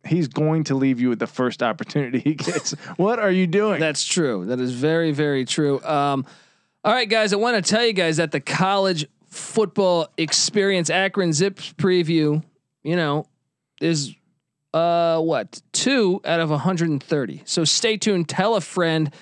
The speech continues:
Speaker 2: subscribe to the college football experience. And by the way, we do have the college basketball experience. We talk college football and college basketball year round. Subscribe to both channels. Uh, so Akron Zips basketball, which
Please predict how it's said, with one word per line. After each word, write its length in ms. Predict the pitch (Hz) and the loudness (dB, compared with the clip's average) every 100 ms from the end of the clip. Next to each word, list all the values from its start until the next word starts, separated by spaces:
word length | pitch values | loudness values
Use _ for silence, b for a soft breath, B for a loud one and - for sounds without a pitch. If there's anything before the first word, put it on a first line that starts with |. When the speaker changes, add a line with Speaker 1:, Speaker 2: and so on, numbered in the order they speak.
| B | B
Speaker 2:
subscribe 600 | - 170 151 - 196 208 | -4 -2 0 0 2 2
to 40 | 185 | 0
the 80 | 156 | 0
college 300 | 175 156 147 | 0 0 -2
football 220 | 170 151 | 0 0
experience. 400 | 143 - 156 139 | 0 -2 -2 0
And 80 | 123 | 0
by 140 | 175 | 0
the 60 | 147 | 0
way, 140 | 160 | 0
we 140 | 117 156 | 0 -2
do 420 | 135 151 185 143 - _ _ _ - | 0 0 0 -2 -8 _ _ _ -8
have 200 | 147 123 | -4 -4
the 60 | |
college 320 | 120 143 135 127 | -4 -2 -2 -2
basketball 360 | 135 135 135 | -2 -2 -2
experience. 360 | 123 - 151 139 | -4 -2 -4 -2
We 100 | 196 | -2
talk 240 | 196 262 | 0 0
college 280 | - 262 208 | 2 0 0
football 240 | 240 247 233 | -2 0 0
and 100 | 170 | 0
college 300 | 247 240 170 | 0 0 0
basketball 400 | 196 190 202 190 | 0 0 0 0
year 280 | 180 262 | 0 2
round. 360 | 220 170 165 156 B B B B | 2 0 0 -2 B B B B
Subscribe 500 | - 160 220 202 180 | -2 0 2 2 0
to 80 | 147 | -2
both 380 | 135 190 269 | 0 0 0
channels. 440 | - 165 139 131 127 B B B | -2 -2 0 -2 -4 B B B
Uh, 280 | - 147 143 | -2 0 2
so 160 | - 143 | 0 0
Akron 360 | 175 220 160 | 0 0 0
Zips 240 | 135 127 - | 0 -2 -4
basketball, 680 | 135 160 180 147 127 101 | -2 -2 -2 -2 0 0
which 280 | 104 123 - | -2 -2 -6